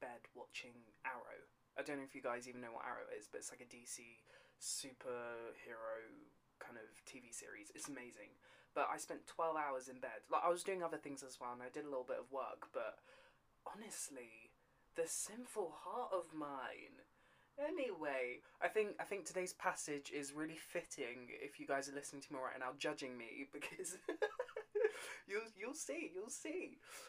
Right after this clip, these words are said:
But anyway, um, I will get to my thoughts after the passage and see what stands out to me. I have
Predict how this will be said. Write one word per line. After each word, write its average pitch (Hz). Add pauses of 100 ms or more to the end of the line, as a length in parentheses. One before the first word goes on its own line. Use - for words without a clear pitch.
(180)
But 208
anyway, 151 (120)
um, 160
I 160
will 165 (100)
get 180
to 165
my 147
thoughts -
after 151
the -
passage 220
and 151
see 143
what -
stands 156
out 190
to -
me. 185 (320)
I 165
have 156